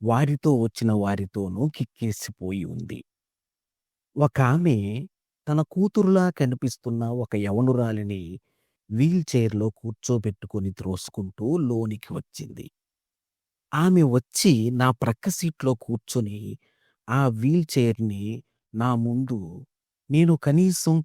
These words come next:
కాలు కదపడానికి గాని, లేచి నిలబడటానికి గాని వీలు లేనంతగా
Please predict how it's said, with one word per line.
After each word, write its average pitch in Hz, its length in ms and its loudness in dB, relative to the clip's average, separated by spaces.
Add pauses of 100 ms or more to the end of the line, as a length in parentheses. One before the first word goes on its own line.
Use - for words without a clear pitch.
కాలు 123 340 4
కదపడానికి 110 800 -2
గాని, 98 500 -8 (400)
లేచి 135 380 2
నిలబడటానికి 101 960 -2
గాని 98 500 -8
వీలు 143 480 0
లేనంతగా 101 1000 -2